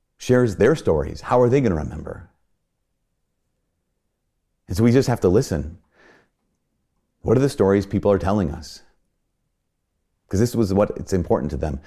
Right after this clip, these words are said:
This is what they're holding on to. This is what they're reflecting on. What are the stories we share with others? 'Cause this is what we're holding on to. This is what we're reflecting on. This is what we want to remember. And if I don't have anybody,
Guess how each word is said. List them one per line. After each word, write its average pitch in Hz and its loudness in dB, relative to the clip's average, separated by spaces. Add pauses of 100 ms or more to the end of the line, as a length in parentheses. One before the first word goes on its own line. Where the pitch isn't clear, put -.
(160)
This 113 -2
is 117 0
what 110 2
they're 95 2
holding 90 2
on 87 -2
to. 73 -4 (140)
This 101 -4
is 101 -2
what 101 2
they're 98 2
reflecting 82 -2
on. 69 -8 (640)
What 107 4
are 131 4
the 127 0
stories 101 2
we 104 2
share 104 2
with 92 2
others? 87 -2
'Cause 98 -2
this 120 0
is 104 0
what 101 4
we're 123 4
holding 80 -2
on 62 -10
to. - -12
This 95 -6
is 113 -4
what 104 2
we're 107 2
reflecting 80 -2
on. 80 -14 (960)
This 117 0
is 104 0
what 98 4
we 110 2
want 90 0
to - -2
remember. 80 -4 (1600)
And 107 0
if 104 2
I 113 6
don't 139 2
have 92 0
anybody, 82 -4